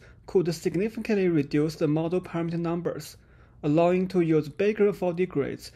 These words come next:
and supporting long and high resolution videos. Hex plane project four D grids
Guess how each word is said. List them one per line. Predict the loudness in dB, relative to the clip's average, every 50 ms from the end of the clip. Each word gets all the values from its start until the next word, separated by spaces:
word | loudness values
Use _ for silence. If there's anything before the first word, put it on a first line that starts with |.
| -20 -18 -8
and | -4 -2 -2 0
supporting | -2 -4 -2 0 2 2 2 2 0 0 2 2 2
long | 2 2 2 0 -2
and | -2 -2 -2 -2
high | -2 -4 0 2 2
resolution | 4 4 2 2 0 -2 -2 -2 -2
videos. | 0 0 0 0 -2 -4 -6 -8 -16 -20 -20 -20 -20 _ _ _ -20 -20 -20 _ -20 -20 -20 -20 -20 -20 _ -20 -20 -20 -20 -20 -20 -20 -20 -12
Hex | -6 -4 -4 -4 -4 -6
plane | -10 -6 -4 -2 0 0 0 -2 -2
project | -2 -2 -2 0 -2 -4 -6 -6
four | -4 -2 -2 0 0
D | -2 -4
grids | -2 -2 -2 -2 -2 -4 -10